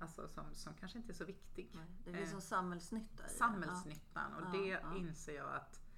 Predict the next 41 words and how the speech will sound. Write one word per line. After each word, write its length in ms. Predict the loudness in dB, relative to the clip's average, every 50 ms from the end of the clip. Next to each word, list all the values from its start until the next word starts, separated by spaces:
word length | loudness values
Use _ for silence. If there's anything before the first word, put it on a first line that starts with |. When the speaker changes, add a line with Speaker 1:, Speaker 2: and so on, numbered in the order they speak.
| -12 -12 -12 -10 -10 -10 -12 -14 -18 -18 -8 -6
Speaker 1:
att 160 | -6 -6 -6 -10 -8 -6
det 180 | -4 -4 -2
har 120 | -2 -4 -4
varit 240 | -4 -4 -4 -4
viktigt 400 | -6 -6 -8 -10 -10 -10 -10 -6
för 80 | -4 -2
mig, 180 | -2 0 -2 -4
men 100 | -4 -6
det 60 | -6 -6
tänkte 340 | -4 -4 -4 -4 -4 -4
jag 80 | -6 -6
ju 40 | -6 -8
inte 140 | -10 -12
på 140 | -12 -10 -8
när 180 | -8 -6 -6 -8 -8
jag 80 | -8 -8
var, 120 | -10 -10 -10
liksom, 220 | -8 -8 -6 -6 -6 -6 -6 -6 -6 -4 -2
ung 240 | 0 2 2 4 2 2
Speaker 2:
Mm. 120 | 0 0 0
Speaker 1:
och 60 | 0
bara 240 | 2 2 2 2 0
hamnade 360 | 0 -2 -2 -4 -6 -6 -6
in 160 | -8 -6 -4
här. 300 | -4 -2 -2 -2 -4 -4 -4
Men 220 | -2 -2 -2 0
det 160 | 0 0 0 0
har 120 | 0 0
varit 260 | -2 -2 -4 -4 -6
viktigt 300 | -8 -8 -8 -10 -10 -8
för 140 | -6 -4 -2
mig, 160 | -2 -2 -4
så 140 | -4 -4 -4
att 120 | -4 -2
jag 160 | -2 -2 -2 -2
tror 340 | 0 2 2 2 2 2
inte 200 | 0 0 0 -2
att 60 | -4 -4
jag 100 | -6 -6
skulle 300 | -6 -6 -4 -4 -4 -4
valt 580 | -2 -2 -2 0 0 -2 -4 -6 -8 -12 -14